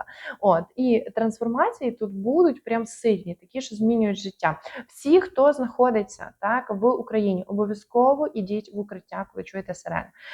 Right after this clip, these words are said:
Е, це прям важливо, тому що тут можуть бути якісь травми, так, тут можуть бути якісь неочікувані для вас ситуації. І якщо ви закінчуєте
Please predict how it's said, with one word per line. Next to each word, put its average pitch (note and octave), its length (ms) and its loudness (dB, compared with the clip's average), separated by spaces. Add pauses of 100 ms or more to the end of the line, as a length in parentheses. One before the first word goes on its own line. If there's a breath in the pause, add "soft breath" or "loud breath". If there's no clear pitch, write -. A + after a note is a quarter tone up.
(200 loud breath)
Е, F#3+ 340 2
це A#3+ 380 2 (120)
прям A#3 200 4
важливо, A3 420 4
тому G3+ 180 -8
що G3+ 120 -12
тут - 220 -16
можуть A3+ 320 -2
бути A3+ 240 0
якісь A3+ 280 -10
травми, F3 440 -2
так, A3 160 0
тут G3+ 160 -12
можуть A3 280 -2
бути G#3+ 160 -8
якісь G#3 240 -14
неочікувані A3+ 720 0
для F#3+ 140 0
вас G3 200 -2
ситуації. E3+ 640 -6
І - 20 4
якщо B3 260 4
ви A#3+ 220 4
закінчуєте A#3 680 -2